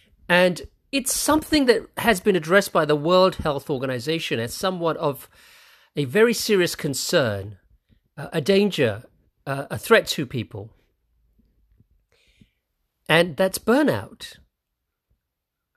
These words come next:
Burnout is very preponderant. And what is burnout? Well, it can fit into a number of categories, but burnout essentially is when our resources are depleted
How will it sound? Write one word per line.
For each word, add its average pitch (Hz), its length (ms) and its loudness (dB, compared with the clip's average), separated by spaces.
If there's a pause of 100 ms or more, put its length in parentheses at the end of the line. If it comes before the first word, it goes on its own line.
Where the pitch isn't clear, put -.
(300)
Burnout 202 520 6 (420)
is 151 680 -6 (100)
very 165 640 -4 (1400)
preponderant. - 800 -6 (560)
And 107 100 -8
what 180 160 2
is 240 160 -2
burnout? 104 520 -6 (920)
Well, 151 200 -4
it 185 120 -8
can 190 140 -4
fit 214 240 2
into 196 160 -8
a 180 60 0
number 170 240 2
of 143 60 -2
categories, 131 500 -2
but 131 160 -8
burnout 180 340 2
essentially 160 680 -4
is 147 500 -2 (640)
when 151 560 2 (420)
our 240 160 4
resources 160 720 -2
are 120 40 -6
depleted 113 640 -10